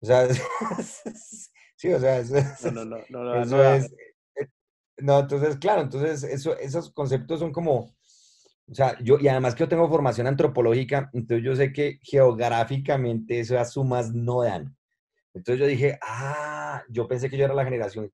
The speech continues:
Speaker 1: X". Y claro, el primero que se atreve a escribir sobre generaciones en Colombia y le da denominación a una generación es Germán Castro Caicedo. Escribe el libro Generación X en el año noventa y siete, noventa y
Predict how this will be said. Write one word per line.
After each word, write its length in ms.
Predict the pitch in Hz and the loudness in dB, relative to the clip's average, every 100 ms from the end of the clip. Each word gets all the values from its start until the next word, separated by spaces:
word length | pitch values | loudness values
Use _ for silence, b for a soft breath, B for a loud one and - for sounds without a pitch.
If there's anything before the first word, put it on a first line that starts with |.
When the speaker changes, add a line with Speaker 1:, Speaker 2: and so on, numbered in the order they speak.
| _ | _
Speaker 1:
X". 440 | 127 139 135 139 _ b b b b | -10 -8 -8 -12 _ b b b b
Y 140 | - - | -14 -2
claro, 340 | 196 180 113 _ - | 0 0 -4 _ -2
el 200 | 139 - | -2 -2
primero 440 | 135 143 185 262 | -2 0 0 -2
que 120 | 247 | -4
se 80 | 220 | -4
atreve 300 | 147 143 139 | -4 -2 -2
a 40 | |
escribir 440 | 147 - 151 135 127 | -2 -6 -4 -4 -4
sobre 280 | - 156 143 | -4 -4 -2
generaciones 520 | 131 120 107 113 127 | -4 -4 -4 -6 -6
en 100 | 147 | -4
Colombia 480 | 135 110 104 110 - | -2 -2 -2 -6 -6
y 120 | - | -8
le 120 | 113 113 | -2 -2
da 260 | 110 - _ | -2 -6 _
denominación 960 | 135 120 160 156 147 139 120 107 147 156 | -10 -4 -2 0 -2 -2 -4 -4 -2 0
a 60 | |
una 120 | 147 151 | 0 -2
generación 600 | 156 135 107 120 151 180 _ b b b | -4 -4 -2 -4 -6 -10 _ b b b
es 160 | 110 110 | -6 0
Germán 300 | 143 143 143 | 0 2 0
Castro 320 | 139 135 139 | -2 -2 -2
Caicedo. 440 | 131 107 147 - - _ _ _ _ _ _ _ _ | -2 0 0 0 -4 _ _ _ _ _ _ _ _
Escribe 440 | - 98 - 127 139 | -12 -12 -6 0 2
el 40 | |
libro 240 | 143 151 139 | 2 0 0
Generación 480 | 123 107 92 117 | -2 -6 -6 -4
X 360 | 131 135 135 - b b - | -4 -4 -8 -12 b b -12
en 120 | 104 | -8
el 100 | 104 | -6
año 200 | 104 127 | -4 -2
noventa 520 | 135 120 104 98 92 | 0 0 -4 -6 -10
y 80 | 85 | -12
siete, 480 | - 143 139 135 101 | -8 -2 -2 -2 -12
noventa 460 | 90 90 90 90 | -10 -8 -8 -10
y 280 | 85 85 85 | -12 -12 -14